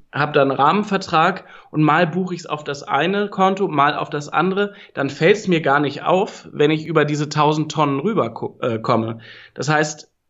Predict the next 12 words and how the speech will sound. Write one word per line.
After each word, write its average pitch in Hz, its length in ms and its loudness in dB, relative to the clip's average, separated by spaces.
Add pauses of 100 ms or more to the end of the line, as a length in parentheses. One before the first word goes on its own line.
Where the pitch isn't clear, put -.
(140)
nicht 165 280 -2
unbedingt 175 400 2
nur 151 380 2
der 139 180 2
gewollte 170 1040 2 (380)
Betrug 151 840 -2 (460)
ist 156 240 4
sehr 139 120 4
kostenspielig, 147 920 0 (340)
sondern 151 280 2
auch 147 180 0
das 160 680 -2